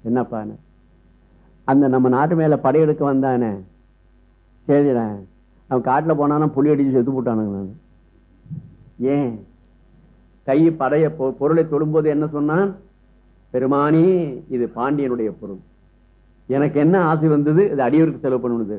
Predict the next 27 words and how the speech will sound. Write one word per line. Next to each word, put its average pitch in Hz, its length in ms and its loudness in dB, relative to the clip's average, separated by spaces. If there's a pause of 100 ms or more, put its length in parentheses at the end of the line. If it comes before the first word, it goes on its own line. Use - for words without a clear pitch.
ஆனாலும் 120 420 -2
எங்க 120 200 -2
அரசனை 123 400 0
காக்க 123 360 -2
வேண்டும்" 120 500 2 (760)
என்று 123 260 4
அந்த 110 160 0
முன்னுரை 135 420 2
போட்டுக்கொண்டுதான் 120 680 -4
பொருள் 117 220 -4
எடுத்தான். 98 320 -12 (240)
அதனால 110 420 0 (1300)
அந்த 139 320 2
இது 120 240 0
முடிச்சு 156 300 2
எல்லாம் 160 260 4
நிக்கும் 151 280 0
பொழுதே 147 320 2 (680)
அந்த 143 240 0
ஒற்றன் 147 360 2
ஓடி 151 160 4
வந்து, 139 320 0 (1200)
நம்ம 151 280 0
நாட்டுல 170 300 0
படையெடுக்க 160 460 0
வந்த 151 260 0
அரசன் 151 380 0